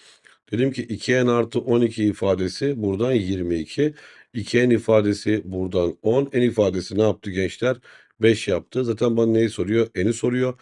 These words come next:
Yedinci sorumuzun cevabı B seçeneği oldu. Evet, sekizinci soruya geldim. Diyor ki A, B, C üçün katı olan ardışık sayılar. O zaman ben mesela şuraya üç M dersem,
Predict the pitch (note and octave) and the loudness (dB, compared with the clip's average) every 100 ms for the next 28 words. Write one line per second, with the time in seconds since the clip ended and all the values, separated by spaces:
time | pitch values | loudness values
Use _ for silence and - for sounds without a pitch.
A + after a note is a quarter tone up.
0 | - _ _ - F2+ F#2+ G#2 G#2+ F#2+ F2+ | -20 _ _ -6 -2 -2 -2 -2 -2 -4
1 | E2+ E2 E2 E2 D#2 G2+ E2 F2+ G#2 F#2 | -6 -4 -2 -2 0 -2 0 -2 -2 -6
2 | - E2 E2+ E2 C#2+ C2+ B1 - _ _ | -6 -4 -4 -6 -8 -10 -12 -20 _ _
3 | _ _ _ _ _ - C3 A2 C3+ D#3 | _ _ _ _ _ 4 4 6 4 4
4 | - A#2+ A#2 A#2 A#2 A#2 F#2+ F#2 F2+ A#2 | 2 0 4 4 4 2 0 0 2 0
5 | A#2+ C#3 D3 C#3 C3 A2+ A2 B2 C3+ B2+ | 2 2 0 0 0 0 4 4 6 4
6 | A#2+ A2+ C#3 D#3 - - C3 B2+ A2 A#2 | 0 2 2 2 -4 -2 2 2 2 2
7 | B2 C3 A2+ G2+ F#2+ - - E2+ F#2+ C3+ | 2 4 4 4 0 -6 -2 0 2 2
8 | - G#2 A#2+ A#2+ A#2 B2+ B2 A#2 B2 A#2+ | 4 2 4 2 2 2 2 2 2 2
9 | A2+ - A#2+ A#2+ A#2 C3 - A#2+ A2 A2 | 2 2 2 2 0 -4 -4 0 4 4
10 | G#2+ A2+ G#2 - B2 | 6 4 4 2 0